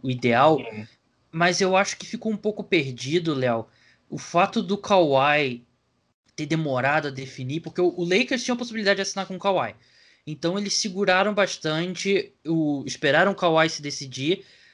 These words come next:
Speaker 1: só que o Kawhi demorou. E aí, quando o Kawhi decidiu pelo Clippers, o Lakers foi olhar no mercado e o, e os caras que seriam bons coadjuvantes ali já tinham assinado. Então,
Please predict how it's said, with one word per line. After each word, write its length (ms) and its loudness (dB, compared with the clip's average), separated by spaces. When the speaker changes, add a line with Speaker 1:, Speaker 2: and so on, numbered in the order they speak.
Speaker 1:
só 140 -6
que 80 -6
o 40 -4
Kawhi 260 4
demorou. 580 4
E 160 0
aí, 300 4
quando 320 0
o 60 2
Kawhi 280 4
decidiu 400 -4
pelo 200 -6
Clippers, 840 -2
o 140 -4
Lakers 600 2
foi 260 2
olhar 160 4
no 60 -2
mercado 680 0
e 120 -4
o, 280 -6
e 100 -8
os 140 -6
caras 300 -4
que 100 -14
seriam 260 -2
bons 540 -6
coadjuvantes 800 -2
ali 360 -2
já 140 2
tinham 200 0
assinado. 680 0
Então, 1160 0